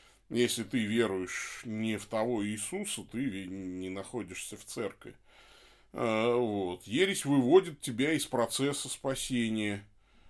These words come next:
Э, вот, потому что спасает тебя только Бог, Бога-человек Иисус. Ну вот. Ну да, было Ч П И у меня как раз,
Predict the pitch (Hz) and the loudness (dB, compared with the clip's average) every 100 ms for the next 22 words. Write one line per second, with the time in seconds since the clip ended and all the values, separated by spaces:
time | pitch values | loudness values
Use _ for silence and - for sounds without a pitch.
0 | - - - 98 95 92 - - 95 98 | -20 -12 -8 -4 -4 -4 -6 -8 -6 -6
1 | 92 - 98 92 92 87 82 - - 110 | -10 -8 -6 -4 -6 -8 -12 -12 -10 -8
2 | 107 123 120 - - 90 104 104 104 104 | -4 0 0 -2 -12 -6 -6 -4 -4 -6
3 | 104 90 92 98 92 - - 95 92 - | -8 -12 -6 -6 -6 -12 -12 -12 -12 -14
4 | 110 95 90 90 85 - 90 87 - - | -8 -6 -4 -6 -8 -14 -18 -12 -12 -12
5 | - - - _ - - - - - - | -16 -20 -20 _ -20 -20 -20 -20 -20 -20
6 | - - - - 139 127 120 110 110 98 | -20 -16 -6 0 2 4 4 2 2 0
7 | 98 127 190 180 196 117 139 143 135 - | 0 0 2 8 8 10 6 4 2 0
8 | 127 - 151 180 226 233 202 190 180 170 | -6 -2 -2 -2 -2 0 2 2 4 0
9 | 151 135 127 131 120 - - | -2 -6 0 4 4 4 -4